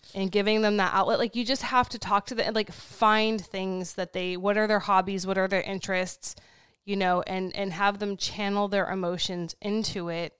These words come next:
is super healthy, and that's good for them as adults too.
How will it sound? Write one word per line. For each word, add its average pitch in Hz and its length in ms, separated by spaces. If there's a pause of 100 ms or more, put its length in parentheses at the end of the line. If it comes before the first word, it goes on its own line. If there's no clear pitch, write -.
is 190 180
super 196 380
healthy, 190 420
and 196 140
that's 190 240
good 190 240
for 190 160
them 175 180
as 170 140
adults 175 560
too. 170 400